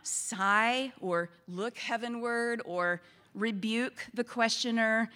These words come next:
out loud. He takes this one as a straightforward inquiry. He has a ready answer. The scribe asks, "Which commandment is the first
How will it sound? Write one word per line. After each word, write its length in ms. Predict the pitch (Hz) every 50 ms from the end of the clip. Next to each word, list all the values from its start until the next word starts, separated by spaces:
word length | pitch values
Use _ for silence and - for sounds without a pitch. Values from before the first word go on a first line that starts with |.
| - - -
out 280 | 214 208 208 214 - -
loud. 460 | 208 196 185 180 175 185 185 190 190
He 140 | 254 311 311
takes 320 | - 359 415 415 - -
this 260 | - 392 370 - -
one 400 | 359 330 285 269 269 277 294 294 - - - - - - - _ _ _ _
as 180 | - 269 269 262
a 60 | 320
straightforward 1200 | 285 - - - - 311 330 349 - - - - - - 311 311 311 311 302 294 302 302 302 294 - -
inquiry. 580 | 247 269 269 269 - - 233 202 196 190 180
He 140 | 180 214 285
has 300 | 262 247 285 330 320 269
a 60 | 269
ready 460 | 247 233 254 285 302 294 311 302 294 -
answer. 600 | 247 240 240 240 233 - - 190 175 170 170 - _ _ _ _ _ _ _ _ _ _ _ _ - - - - -
The 100 | 277 294
scribe 520 | - - - - 330 330 339 370 392 381 349 -
asks, 500 | - 254 240 233 233 - - - - - - - - _
"Which 300 | 403 539 539 - - -
commandment 680 | - 285 285 294 311 311 269 233 233 233 240 - - - - - -
is 220 | 269 269 247 226
the 120 | 214 240
first 520 | 214 - - 320 349 370 320 - - -